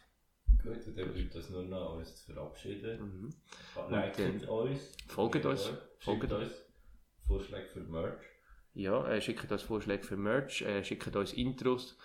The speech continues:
Speaker 2: ähm, folgt uns auf Spotify, bewertet uns auf
Speaker 1: Tinder.
Speaker 2: Ja, äh, tindert mehr, äh, bewertet uns auf Apple Podcast, folgt uns auf Instagram und Twitter.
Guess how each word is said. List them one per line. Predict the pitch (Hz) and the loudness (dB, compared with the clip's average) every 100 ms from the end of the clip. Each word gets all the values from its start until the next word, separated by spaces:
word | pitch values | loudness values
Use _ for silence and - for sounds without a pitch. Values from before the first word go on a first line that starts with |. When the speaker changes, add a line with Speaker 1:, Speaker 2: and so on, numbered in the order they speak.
| - - - 107 | -16 -16 -6 0
Speaker 2:
ähm, | 101 95 92 87 - - - - _ | 2 4 2 -2 -8 -18 -20 -20 _
folgt | - 117 120 120 | 6 10 10 10
uns | 113 | 6
auf | 117 | 4
Spotify, | - 147 147 156 147 143 139 139 139 - - - - _ _ - | 4 6 6 4 6 10 12 12 8 4 -10 -20 -20 _ _ 2
bewertet | 107 113 - 110 | 8 8 8 4
uns | 110 104 98 - - - - | 6 6 4 -2 -4 -10 -6
auf | 110 92 - | -2 -2 -4
Speaker 1:
Tinder. | 98 98 101 98 - - - - - | -4 -4 -4 -8 -10 -8 -8 -8 -10
Speaker 2:
Ja, | - 113 143 - - | 0 4 4 2 -4
äh, | 117 117 117 - | -2 -2 -2 4
tindert | 135 139 147 147 - - | 8 10 10 8 6 2
mehr, | 131 131 135 139 - - - - - - - | 8 10 10 6 -2 -16 -20 -20 -20 -16 0
äh, | 110 104 | 2 4
bewertet | 113 113 113 117 | 4 6 6 4
uns | 110 104 110 | 4 4 2
auf | - - | -4 -4
Apple | - 101 | -4 -2
Podcast, | - 135 - 127 123 - | 2 2 8 8 8 4
folgt | - 117 107 | 4 4 6
uns | 107 107 | 4 2
auf | - | 0
Instagram | 120 101 107 101 | -2 0 0 2
und | 98 95 | 0 4
Twitter. | 139 143 - 127 123 | 4 4 6 6 6